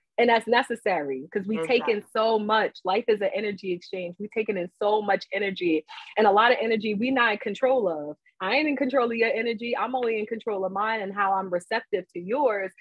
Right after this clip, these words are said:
Speaker 1: And if I choose to sit and stay one in that space you trying to bring me, or just in your space, period.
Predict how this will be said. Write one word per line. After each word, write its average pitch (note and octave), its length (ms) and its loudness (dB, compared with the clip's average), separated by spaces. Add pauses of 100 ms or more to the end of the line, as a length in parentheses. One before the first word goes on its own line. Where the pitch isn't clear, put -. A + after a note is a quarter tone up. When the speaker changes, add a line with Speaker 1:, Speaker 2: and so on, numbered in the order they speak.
(120)
Speaker 1:
And G#3+ 120 0
if G3 100 -2
I G3 120 4
choose A#3+ 360 -2
to F#3 120 2
sit A#3 380 4
and F#3+ 240 -2
stay A3 360 4
one G#3+ 260 2
in A3 140 -6
that G3+ 240 2
space A#3 320 0
you A3 100 -6
trying G3+ 220 -2
to F#3 80 0
bring D4 340 2
me, A3+ 380 0 (180)
or A#3+ 120 8
just D#4+ 260 2
in C4 100 2
your A#3+ 120 2
space, - 340 0
period. A#3+ 420 -2